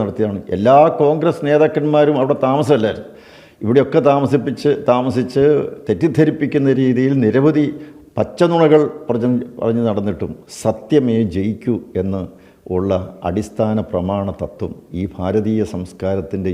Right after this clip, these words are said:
ഏറ്റവും വലിയ ആ ജീവിത ധാർമ്മിക മൂല്യങ്ങൾക്ക്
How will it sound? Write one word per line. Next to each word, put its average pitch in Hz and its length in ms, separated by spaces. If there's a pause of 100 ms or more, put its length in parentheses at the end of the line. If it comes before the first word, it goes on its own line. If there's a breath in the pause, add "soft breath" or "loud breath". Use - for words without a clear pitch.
(140)
ഏറ്റവും 101 420
വലിയ 90 220 (680 loud breath)
ആ - 20 (440)
ജീവിത 120 380 (160)
ധാർമ്മിക 104 420 (160)
മൂല്യങ്ങൾക്ക് 107 600